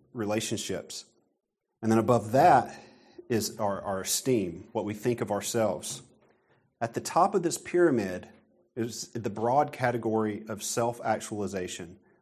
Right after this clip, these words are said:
which is where things like spirituality, philosophy fall. So according to this psychological theory, you have to at least have addressed all those other things before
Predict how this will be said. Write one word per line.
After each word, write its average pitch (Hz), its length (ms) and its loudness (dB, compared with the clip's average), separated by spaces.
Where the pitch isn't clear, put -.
which 110 220 -4
is 208 200 -4
where 107 240 0
things 107 300 -4
like 101 160 -2
spirituality, 101 1040 -2
philosophy 104 720 -2
fall. - 420 -8
So 139 220 6
according 180 380 4
to - 60 -4
this 160 200 -4
psychological 139 600 0
theory, 120 460 0
you 151 140 -4
have 196 260 0
to 151 300 0
at 131 160 -2
least 160 240 -2
have 143 140 0
addressed 127 480 -2
all 156 260 2
those 175 320 0
other 139 260 -2
things 104 760 -4
before 127 760 0